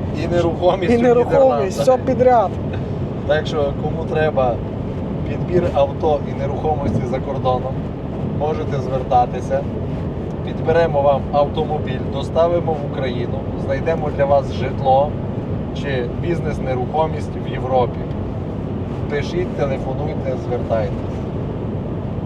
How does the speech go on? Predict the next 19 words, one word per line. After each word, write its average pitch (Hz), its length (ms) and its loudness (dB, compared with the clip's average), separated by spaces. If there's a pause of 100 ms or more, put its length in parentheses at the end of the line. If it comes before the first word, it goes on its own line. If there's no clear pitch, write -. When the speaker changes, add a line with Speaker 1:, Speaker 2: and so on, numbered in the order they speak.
(280)
Speaker 2:
Проїхали 175 600 0
ще 185 260 -2
десь, 170 360 -4 (180)
не 147 160 -4
знаю, 143 340 2
сто 156 460 0 (140)
п'ятдесят 143 480 0
кілометрів, 147 540 -2
щоб - 160 -8
подивитися 143 560 -2
автомобіль. 147 540 -4
Ось 135 140 -2
такий 139 240 -4
автохаус 160 760 0
ось 151 140 -8
тут. - 280 -8 (840)
Почекав 151 460 0
нас 139 200 -2
хлопець, 165 580 0